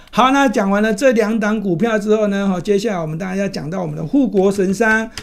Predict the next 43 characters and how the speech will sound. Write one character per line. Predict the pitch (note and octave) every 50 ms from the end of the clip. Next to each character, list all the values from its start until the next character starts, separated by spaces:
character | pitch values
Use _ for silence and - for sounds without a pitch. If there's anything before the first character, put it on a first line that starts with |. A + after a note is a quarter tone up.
| - -
护 | D4+ E4 D#4
国 | C4+ C4 B3+
神 | C4 C4 C4
山 | C#4+ D4 D4
的 | C#4 B3
这 | D4+ C#4 B3
台 | G#3+ B3 A#3+
积 | A3 C#4+
电 | C#4+ D4 C#4
的 | B3 A3+
股 | - - G#3 F3 E3+
价， | - C#4+ B3+ G#3 F#3
在 | - - A#3 A3+
今 | G3+ G#3+ A3+ A3+
天 | A#3 A#3 A#3 A3+
稍 | G3+ A#3+ A3+ A#3
微 | A3 G3
的 | F#3 F3+
这 | F#3 A3 A3
一 | A3
个 | G#3 G3 F3+
往 | E3 D#3+ E3
下 | D#3+ A3 G#3+ G#3
回 | G3+ G3 G3 G#3+
落 | B3 C#4 C4
了， | A3+ G3+ E3+ D#3
那 | E3 F3+ F#3
在 | F3+ G#3 G3+
跌 | G3 - F#3 F#3
破 | - B3 A#3 A3
五 | G3 F#3 A3
百 | A3+ G3
八 | - - G#3+ A3
十 | G3 G#3
七 | - - B3 B3+ A#3
之 | A3 B3 B3+ C4+
后， | C4+ B3 G3 - - - - - - -
好， | - F3 D#3 D#3
这 | D3+ - A3+ G#3+
个 | G3+ G3+ F3
股 | E3+ - - - E3+ D#3+
价 | D#3 B3 G#3+ F#3+
是 | F3